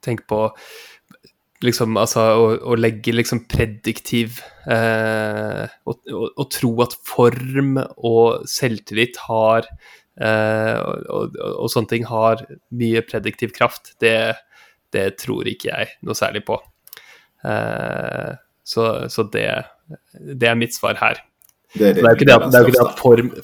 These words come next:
Speaker 1: form ikke finnes, ikke sant? Det, det tenker jeg ikke. Det er bare at man kan ikke vite når det begynner og når det slutter, og da er det,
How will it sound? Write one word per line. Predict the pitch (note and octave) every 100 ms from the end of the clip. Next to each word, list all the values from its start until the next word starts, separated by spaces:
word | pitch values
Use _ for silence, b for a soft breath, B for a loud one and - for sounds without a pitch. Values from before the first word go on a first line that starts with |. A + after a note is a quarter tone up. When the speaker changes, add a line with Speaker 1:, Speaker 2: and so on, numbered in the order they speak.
| -
Speaker 1:
form | A#2+ A2 A#2
ikke | G#2+ A2+
finnes, | - - E3+ C#3 A#2 C3 E3 C3
ikke | -
sant? | A#2 A2+ -
Det, | B2 A#2 C3+ B2
det | A#2+ A#2+
tenker | B2 -
jeg | -
ikke. | - G#2+ -
Det | -
er | A#2
bare | A2 A2
at | -
man | A2
kan | A#2 G#2+
ikke | A#2+
vite | A2+ A2 A#2
når | A2+ A2+
det | A#2
begynner | A2+ A#2 B2 A#2+
og | A2+
når | A2
det | A2+ A#2+
slutter, | A2+ - - A2+
og | A#2+ A#2
da | A2 A2 A2+ B B B - -
er |
det, | G#2